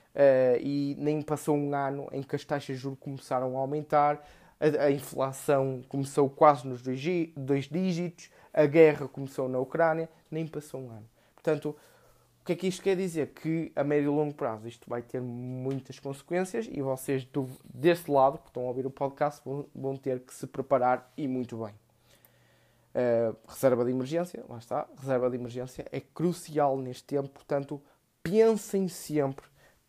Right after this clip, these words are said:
pensem sempre. Não é aquelas teorias de, "Ai, a reserva de emergência,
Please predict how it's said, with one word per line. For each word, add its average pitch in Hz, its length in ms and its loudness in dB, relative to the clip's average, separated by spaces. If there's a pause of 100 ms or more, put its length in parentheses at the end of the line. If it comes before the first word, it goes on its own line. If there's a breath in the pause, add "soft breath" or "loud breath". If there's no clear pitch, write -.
(120)
pensem 175 560 0
sempre. 143 420 -10
Não 180 160 2
é 190 120 6
aquelas 175 340 0
teorias 170 400 -2
de, 165 180 -2 (440 loud breath)
"Ai, 143 320 4
a 135 40 0
reserva 151 440 0
de 156 80 -2
emergência, 180 600 -2